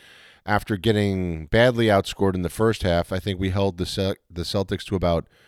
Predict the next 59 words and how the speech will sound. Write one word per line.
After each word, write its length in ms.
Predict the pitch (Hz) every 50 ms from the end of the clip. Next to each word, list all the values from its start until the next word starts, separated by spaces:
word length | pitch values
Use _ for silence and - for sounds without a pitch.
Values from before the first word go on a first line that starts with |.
| _ _ _ _ _ _ _ _ _ _ _ _ _ _ _
twenty-one 380 | - - 95 92 98 101 104 95
points, 320 | - - 95 98 95 -
maybe 200 | 98 90 87 104
even 120 | 104 98 92
the 100 | 80 76
third 420 | - - - _ 92 92 92 95
and 80 | 95 92
the 60 | 85
fourth 300 | - - 95 90 - -
quarter, 180 | 101 92 92
about 200 | 90 85 101 104
the 60 | - 87
same 280 | - - 90 90 87
each. 260 | 90 98 107 - - - _ - - - - _ _ _
And 280 | - 87 92 92 90 87
the 60 | 90
Knicks 240 | 95 101 95 - -
ripped 200 | 104 92 - -
off 160 | 98 92 -
about 240 | 92 80 87 85 -
thirty, 260 | - 92 92 90 90
thirty-one 520 | 85 - 98 92 92 92 90 90 87 85
points 320 | 80 - 90 82 80 73 -
in 80 | 85
the 80 | 78 73
third 240 | - - 85 78 78
and 80 | 76
the 60 | 73 71
fourth. 340 | - - 85 71 65 -
So 300 | - - 98 82 78 73 - _ - _ _ _ _ _ _ _
we 140 | - 104 117
outscored 560 | 131 123 120 120 - - - 123 123 120 113
them. 240 | 98 95 90 90 85 - - - - - _
And 120 | - 127 147
then 80 | 160
at 120 | 170 156 -
the 160 | 147 143 143
end, 340 | 151 160 151 131 117 110 113
it 100 | 113 110
got 200 | - 127 123 127
all 180 | 123 123 120
sketchy 480 | 113 - - - 131 127 - - 120 107
and 100 | 101 90
stuff, 440 | - - 104 95 92 92 - - _ _ - - - _ _
and 380 | - 98 98 104 104 104 104 104
a 100 | 104 98
couple 240 | - - 98 92 85
missed 220 | 80 76 - -
free 240 | - - 151 156 143
throws. 800 | - - 143 143 139 135 135 135 135 135 135 131 131 131 123 107
And, 340 | 110 - 107 104 101 101 101
but 200 | 87 110 117 123
it 80 | 143 147
was, 180 | 139 139 123 131
it 100 | - 139
was 160 | 120 117 101
a 60 | 104
good 280 | 87 - 139 147 131 117
game. 400 | 127 120 117 117 113 113 110